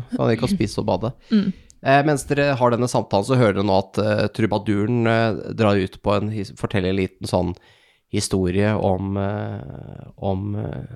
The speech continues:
Speaker 1: en gang
Speaker 2: <laughs>
Speaker 1: man ble for rått. <laughs> Og det blir bare omtalt som den griske tyven, da, i denne historien. Og som,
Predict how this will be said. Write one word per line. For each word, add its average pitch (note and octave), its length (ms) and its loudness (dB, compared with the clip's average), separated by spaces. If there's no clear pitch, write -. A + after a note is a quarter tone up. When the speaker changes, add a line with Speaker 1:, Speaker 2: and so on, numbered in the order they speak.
Speaker 1:
en G#2+ 160 0
gang G#2+ 460 2
Speaker 2:
<laughs> E3+ 460 -4
Speaker 1:
man G#2+ 140 2
ble F#2 160 2
for G#2 240 0
rått. - 400 0
<laughs> A3 40 4
Og A2+ 100 -4
det A2+ 100 4
blir A2 180 2
bare G#2+ 160 4
omtalt G2 300 0
som A2 100 -2
den A2 220 2
griske A2 560 -2
tyven, F#2+ 520 0
da, B2 200 0
i A2+ 160 0
denne G2 180 2
historien. G2+ 460 0
Og A2+ 720 0
som, G#2+ 400 0